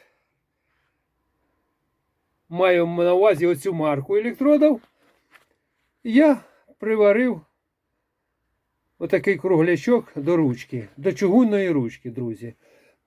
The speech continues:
Так, роздивимося, що тут є видно. Ну, в цілому непогано.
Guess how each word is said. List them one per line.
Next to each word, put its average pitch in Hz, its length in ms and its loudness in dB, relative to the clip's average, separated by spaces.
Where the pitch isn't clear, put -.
Так, 190 280 2
роздивимося, 226 800 2
що 240 220 -4
тут 226 260 -10
є 190 140 -2
видно. 131 600 -6
Ну, 277 380 4
в 175 80 -4
цілому 269 540 4
непогано. 147 720 -2